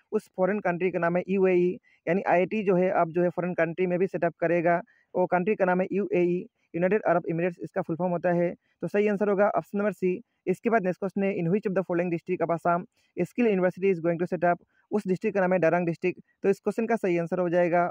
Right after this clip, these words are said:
ऑप्शन नंबर डी, असम के अंदर टोटल डिस्ट्रिक्ट कितना है? थर्टी फ़ाइव है।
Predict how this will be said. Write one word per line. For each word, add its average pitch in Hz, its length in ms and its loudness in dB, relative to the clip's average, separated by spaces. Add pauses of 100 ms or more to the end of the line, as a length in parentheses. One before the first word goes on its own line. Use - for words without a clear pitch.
(120)
ऑप्शन 180 220 -8
नंबर 208 140 0
डी, 180 280 0 (260)
असम 214 300 0
के 208 80 -2
अंदर 185 220 2
टोटल 180 280 0
डिस्ट्रिक्ट 175 260 -4
कितना 175 180 -6
है? 175 100 0
थर्टी 165 120 -2
फ़ाइव 175 260 0
है। 175 160 0